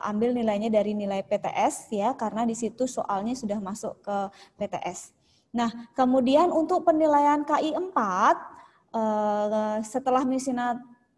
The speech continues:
berikan, eh, latihan soalnya, pertemuan sebelumnya, Miss Ina rasa kalian belum begitu paham. Jadi hari ini Miss Ina akan berikan lagi model-model soal aplikasi yang berhubungan dengan persamaan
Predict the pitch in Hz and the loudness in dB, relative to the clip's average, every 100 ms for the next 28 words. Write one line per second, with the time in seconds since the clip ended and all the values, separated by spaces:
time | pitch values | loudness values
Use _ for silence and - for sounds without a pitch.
0 | _ 214 233 240 269 262 240 226 220 - | _ -6 -2 -2 0 0 0 -2 -6 -10
1 | _ 214 214 208 214 220 226 - 226 220 | _ -4 -2 -2 -2 -2 -2 0 0 0
2 | 202 240 320 277 233 220 233 233 202 196 | -2 -2 -2 -2 -2 -2 -2 -2 -2 -4
3 | 190 185 202 311 285 262 226 202 226 254 | -6 -8 -4 -4 -4 -4 -6 -4 -4 -4
4 | 240 233 254 220 220 220 208 214 220 196 | -2 -2 -2 -2 0 -2 -4 -6 -6 -8
5 | - 214 427 - - - - _ 208 202 | -6 -6 -6 -8 -20 -20 -20 _ -4 0
6 | 247 370 311 285 285 247 - 254 262 349 | 2 0 0 0 0 -2 0 0 0 0
7 | 294 285 262 - 247 247 247 247 233 240 | 0 -2 -4 -4 -2 -2 0 -2 -2 -2
8 | 233 247 247 240 214 196 190 302 349 302 | -2 -2 -2 -2 -2 -4 -2 0 0 0
9 | 233 233 220 208 202 220 - 214 - - | -2 -2 -2 -2 -4 -4 -4 -2 -4 -6
10 | 220 220 214 226 269 339 302 233 226 202 | -8 -4 -6 -4 -2 2 2 2 -2 -4
11 | 220 247 214 226 254 240 214 196 - 254 | -4 -4 -4 -4 -4 -6 -8 -6 -4 -4